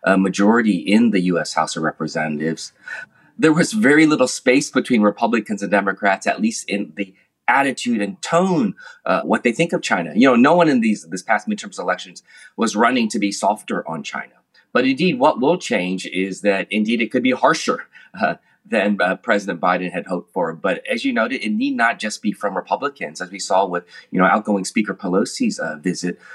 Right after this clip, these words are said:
Um, what was so great, again, about the Bali Xi Jinping, uh, Biden meeting was they resumed some of this, uh, ongoing dialogues on issues like climate. But it was China that decided to break it off because of Speaker Pelosi's visit. We may well have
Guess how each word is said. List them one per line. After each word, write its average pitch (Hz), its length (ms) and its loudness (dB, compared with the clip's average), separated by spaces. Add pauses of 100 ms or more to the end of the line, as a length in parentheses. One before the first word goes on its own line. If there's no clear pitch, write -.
(140)
Um, 90 420 2 (260)
what 127 240 4
was 127 100 2
so 123 140 4
great, 117 180 4
again, 117 220 0
about 104 380 0
the 98 60 -4
Bali 101 440 0
Xi 101 200 -6
Jinping, 95 540 -6
uh, 80 280 -4
Biden 131 420 0
meeting 90 320 -4 (220)
was 127 220 4
they 135 120 6
resumed 127 800 4
some 117 260 0
of 107 120 0
this, - 360 -10
uh, 85 160 -6 (240)
ongoing 123 500 4
dialogues 107 460 0
on 95 140 -6
issues 107 260 -6
like 120 100 -2
climate. - 480 -10 (320)
But 127 100 4
it 127 40 2
was 131 180 -4
China 175 460 -2
that 127 160 0
decided 101 440 -4
to 101 100 -4
break 87 260 -6
it 85 80 -4
off - 320 -20 (160)
because 104 460 0
of - 180 0
Speaker - 340 -4
Pelosi's 80 600 -6
visit. - 340 -10 (240)
We 139 100 8
may 139 200 6
well 127 180 6
have 110 640 0